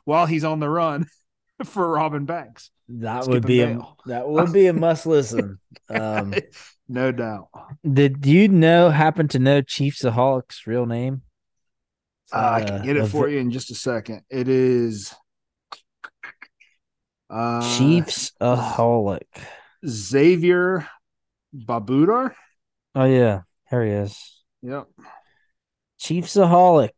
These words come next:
Speaker 2: man. Yep. He looks like a
Speaker 1: <laughs>
Speaker 2: crazy dude.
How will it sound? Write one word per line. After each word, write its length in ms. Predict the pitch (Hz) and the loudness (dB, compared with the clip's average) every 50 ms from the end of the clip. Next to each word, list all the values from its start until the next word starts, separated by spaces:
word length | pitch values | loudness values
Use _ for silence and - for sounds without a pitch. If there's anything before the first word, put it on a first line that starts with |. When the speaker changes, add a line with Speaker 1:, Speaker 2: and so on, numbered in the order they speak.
| _ _ _ | _ _ _
Speaker 2:
man. 540 | 127 135 143 156 156 143 131 123 120 113 - _ _ _ _ _ _ _ _ _ _ _ | 0 2 2 2 2 2 0 0 -2 -6 -10 _ _ _ _ _ _ _ _ _ _ _
Yep. 340 | - 131 135 143 160 170 - _ _ _ | -6 -2 -2 -2 -2 -2 -6 _ _ _
He 380 | 147 143 151 165 175 175 170 160 | -6 -4 -2 -2 -2 -2 -4 -4
looks 380 | 156 147 165 170 - - - | -2 -2 -2 -2 -4 -6 -6
like 220 | 170 170 165 - 147 | -4 -4 -4 -6 -10
a 60 | 139 | -10
Speaker 1:
<laughs> 0 | |
Speaker 2:
crazy 480 | - - 147 151 160 165 160 156 165 165 | -4 -2 0 2 2 2 0 0 -2 -2
dude. 520 | 160 185 190 190 185 175 165 147 135 127 | 0 0 2 2 2 2 0 -2 -6 -12